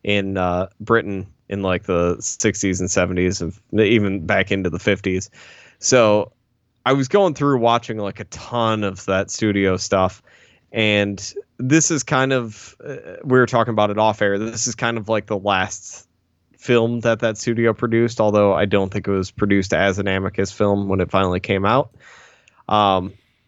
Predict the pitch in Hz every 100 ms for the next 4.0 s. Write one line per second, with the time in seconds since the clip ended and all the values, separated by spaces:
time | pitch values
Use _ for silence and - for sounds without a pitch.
0 | _ - 175 156 156 170 151 185 170 143
1 | 131 - 131 127 117 104 123 110 101 101
2 | 92 92 95 98 92 - 101 90 95 98
3 | 92 92 90 92 95 85 - 127 104 98